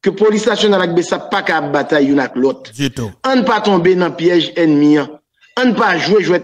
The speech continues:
Speaker 1: ennemi. Hein. Si nous, nous commençons à tirer sur l'autre, côté nous aller. C'est pas ça que le pays a besoin. C'est pas ça que les ancêtres ont attendre de nous en deux mille vingt-quatre.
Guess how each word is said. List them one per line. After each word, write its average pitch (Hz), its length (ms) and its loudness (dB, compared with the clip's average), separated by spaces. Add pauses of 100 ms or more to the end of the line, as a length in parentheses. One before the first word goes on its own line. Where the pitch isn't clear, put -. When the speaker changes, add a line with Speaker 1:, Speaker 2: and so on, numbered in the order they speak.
Speaker 1:
ennemi. 143 360 2
Hein. 123 120 -8 (380)
Si 247 220 0
nous, 233 80 4
nous 226 220 4
commençons 202 300 2
à 180 40 -2
tirer 190 260 -2
sur 185 160 -4
l'autre, 180 340 0 (760)
côté 202 180 0
nous 170 160 2
aller. 139 240 -2 (760)
C'est 214 120 -2
pas 196 120 -2
ça 175 160 -4
que 147 80 -4
le 156 40 2
pays 147 140 4
a 127 80 -4
besoin. 117 280 -8 (440)
C'est 202 160 -2
pas 196 120 -2
ça 185 160 -4
que 165 40 -2
les 156 80 -4
ancêtres 170 380 -2
ont 156 120 0
attendre 147 300 0
de 143 120 2
nous 143 220 -2 (840)
en 147 80 -2
deux 156 140 0
mille 147 180 2
vingt-quatre. 131 460 -4